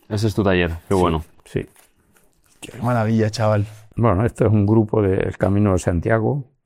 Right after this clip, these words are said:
Speaker 2: Mi niña, cuando éramos muy jovencitos, mi niña, mi mujer.
Speaker 3: Ahí está, ¿eh?
Speaker 2: Y ese soy yo.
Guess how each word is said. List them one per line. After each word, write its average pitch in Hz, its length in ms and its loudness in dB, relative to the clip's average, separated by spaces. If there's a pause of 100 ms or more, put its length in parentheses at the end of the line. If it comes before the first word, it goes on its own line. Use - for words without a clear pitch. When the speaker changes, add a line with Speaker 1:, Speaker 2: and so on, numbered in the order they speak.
(140)
Speaker 2:
Mi 113 280 2
niña, 127 560 4
cuando 101 320 2
éramos 113 360 4
muy 117 200 4
jovencitos, 107 720 -2 (1400)
mi 101 120 2
niña, 101 400 -2 (180)
mi 110 80 -2
mujer. 98 460 -4 (800)
Speaker 3:
Ahí 120 180 2
está, 123 380 4
¿eh? 190 340 0
Speaker 2:
Y 107 200 0
ese - 240 -2
soy 90 240 -2
yo. 98 160 -4